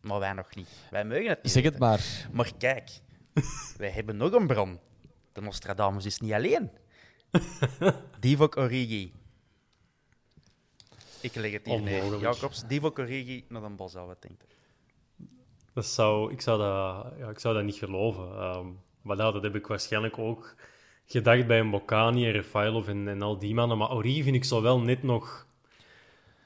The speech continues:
Speaker 3: Ja, dan, dan, allee, op Voetbalmanager lukt dat ook niet. Daarom,
Speaker 1: <laughs>
Speaker 3: daarom moet je voor Awoniyi gaan, hè. Ik bedoel,
Speaker 1: Ja.
Speaker 3: je moet er niet voor Origi gaan. Dus, dus ja, is, ai.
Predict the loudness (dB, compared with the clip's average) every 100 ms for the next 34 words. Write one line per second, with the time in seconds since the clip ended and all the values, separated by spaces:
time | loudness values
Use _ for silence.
0 | _ 4 4 4 2 0 0 0 -2 -6
1 | -10 -10 -6 -4 -6 -8 -16 _ _ -14
2 | -8 -2 4 6 6 4 2 0 2 0
3 | 0 0 0 2 4 2 4 6 6 4
4 | 4 4 6 8 8 6 6 4 4 4
5 | 4 4 0 2 2 4 4 2 0 0
6 | -2 -2 -2 0 0 -2 -4 -2 -2 -2
7 | -2 -4 -6 -12 -14 -14 -12 -12 -12 -16
8 | -18 -20 -12 -4 -2 -4 0 2 2 0
9 | -2 -6 -8 -14